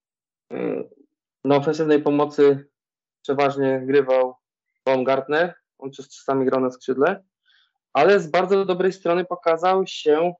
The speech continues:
e, pokazał się Jorginho Rutter, który pokazał, że jest wszechstronny i mógł grać i na środku ataku, i na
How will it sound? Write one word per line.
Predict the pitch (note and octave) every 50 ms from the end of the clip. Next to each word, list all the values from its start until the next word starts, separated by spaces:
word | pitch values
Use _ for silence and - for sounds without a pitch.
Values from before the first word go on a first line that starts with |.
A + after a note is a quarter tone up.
| _ _ _ -
e, | - C3+ C#3+ D3 D#3 D#3 _ _ _ _ _ _ _ _ _ _ _ _ _ _ _ _ _ _ _ _ -
pokazał | C#3+ C#3 C#3+ C#3+ D3 D#3+ E3 E3 E3
się | - - - - - - - - C#3+ C#3+ C#3+ D3+ D3+ D3+ D3+ D3+ - - _ _ _ _ _ _ _
Jorginho | - C3 C3+ C#3+ C#3 C#3 D#3 D#3 D#3+ E3 E3+ F3+ F3 F3 - F#3
Rutter, | F#3+ F3 - - C#3+ C#3+ - - - -
który | D3 C#3+ C#3+ D#3 D#3+ E3 F3 F3 _ _ _ _ _ _ -
pokazał, | D3 D3 D3+ D#3 E3 E3+ D#3
że | D#3+
jest | D#3 D#3 -
wszechstronny | - F3 E3 - - E3 D3 C#3 B2+ B2+ B2+ B2+ B2+ - - -
i | C#3 D3
mógł | C#3+ C#3 C3+
grać | C#3 C#3+ D3 D3 -
i | D3+ C#3+
na | C#3+ C#3+ C#3 C#3 C3+
środku | C3+ - D3 D3 C#3+ _ - C#3+ C#3 C#3 C#3 - _ _ _ _ _ _ - - - -
ataku, | C3 - D#3+ E3 - - F#3 F3+ F3+ F3 -
i | - D#3 D3 C#3+
na | C#3+ C#3+ C#3+ C#3 C#3 C#3 C#3 C3+ C3+ C3 C3 C3 C3 C3 C3